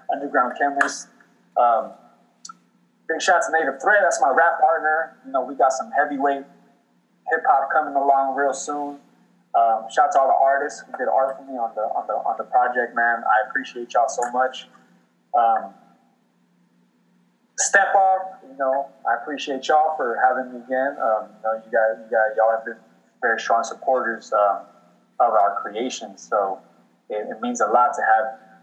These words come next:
to have, uh, community support and, uh, you know, all my supporters, man, that function with me across the world, uh, and locally,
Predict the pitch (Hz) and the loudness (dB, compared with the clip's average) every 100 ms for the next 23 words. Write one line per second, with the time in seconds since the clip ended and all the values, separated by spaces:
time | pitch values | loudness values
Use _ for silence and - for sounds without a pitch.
0 | - 110 110 110 107 107 98 - 120 120 | -8 0 2 2 2 0 0 -2 -8 -12
1 | 117 110 - - - 120 120 120 - 117 | -12 -12 -14 -12 -2 0 0 -4 -6 -4
2 | 104 98 101 95 92 87 - _ _ _ | -2 -4 -2 0 0 -2 -8 _ _ _
3 | _ 104 104 - - - _ _ _ _ | _ -8 -4 -4 -4 -12 _ _ _ _
4 | _ - 156 165 - 180 185 160 160 156 | _ 2 4 2 2 2 2 2 2 2
5 | 135 123 143 160 - 156 151 160 143 - | 4 2 2 0 -2 -4 -4 -4 -2 2
6 | - - - 156 165 165 - 139 120 113 | 2 0 0 2 2 2 -2 0 2 2
7 | 110 - - _ _ - 127 131 127 143 | 0 -4 -18 _ _ -2 2 2 2 0
8 | - 165 165 165 | 0 0 -2 -4